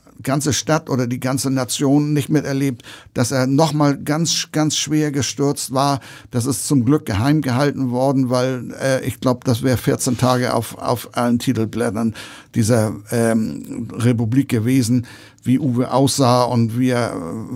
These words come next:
wie er, äh, zugerichtet war im Gesicht. Er hat drei Schnittwunden erli-, erlitten bei dem Sch-, äh, Sturz und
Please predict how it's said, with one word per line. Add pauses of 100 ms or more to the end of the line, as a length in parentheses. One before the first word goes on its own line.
(300)
wie
er, (140)
äh, (300)
zugerichtet
war
im
Gesicht. (320)
Er
hat (320)
drei
Schnittwunden
erli-,
erlitten
bei
dem
Sch-,
äh,
Sturz (500)
und